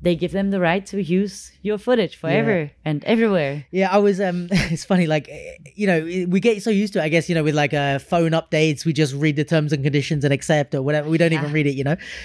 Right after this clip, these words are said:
Speaker 2: But, like,
Speaker 1: Yeah.
Speaker 2: even just, uh, recently, I was going to, uh,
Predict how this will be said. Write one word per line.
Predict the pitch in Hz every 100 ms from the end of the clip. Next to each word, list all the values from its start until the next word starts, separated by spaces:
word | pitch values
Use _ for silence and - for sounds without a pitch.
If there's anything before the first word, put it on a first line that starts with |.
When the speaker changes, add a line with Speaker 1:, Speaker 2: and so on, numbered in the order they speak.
| -
Speaker 2:
But, | 190 180
like, | 170 165
Speaker 1:
Yeah. | 147 202 190
Speaker 2:
even | - 202 208
just, | 196 190
uh, | 175 165 165
recently, | 185 190 156
I | 143
was | 147 143
going | 160 160
to, | 160 147 143
uh, | 139 135 127 135